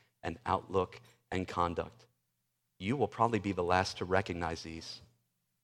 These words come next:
Often you will feel very, very small because increasingly the God of the Bible will become to you wonderfully great.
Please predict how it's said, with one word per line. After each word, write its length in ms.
Often 380
you 120
will 100
feel 260
very, 280
very 340
small 600
because 400
increasingly 840
the 80
God 260
of 60
the 80
Bible 400
will 160
become 420
to 140
you 280
wonderfully 640
great. 380